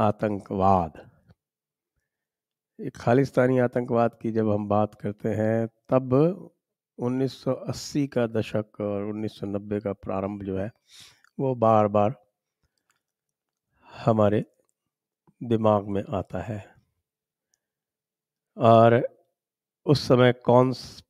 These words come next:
परसिक्यूटेड था, कौन उसका शिकार था, पंजाब के हिंदुओं की क्या स्थिति थी, और उसका संदर्भ सहित, पीछे बैकग्राउंड सहित चर्चा करेंगे आज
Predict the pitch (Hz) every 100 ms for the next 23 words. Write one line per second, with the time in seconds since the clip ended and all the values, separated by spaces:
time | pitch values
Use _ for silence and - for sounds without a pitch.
0 | _ 131 120 143 - 131 123 131 - 123
1 | 123 - - 120 117 - - 110 - 117
2 | 117 110 - 117 - _ _ _ _ _
3 | _ _ _ _ _ _ _ _ _ 117
4 | 107 107 113 - 107 104 104 110 110 110
5 | - - 127 113 101 - 110 113 - 120
6 | - _ _ _ _ _ _ _ _ -
7 | 131 - 175 220 - - 147 147 160 147
8 | 131 127 - - _ _ _ - 151 151
9 | 151 131 127 131 135 123 113 139 _ _
10 | _ - 117 104 110 104 101 92 90 87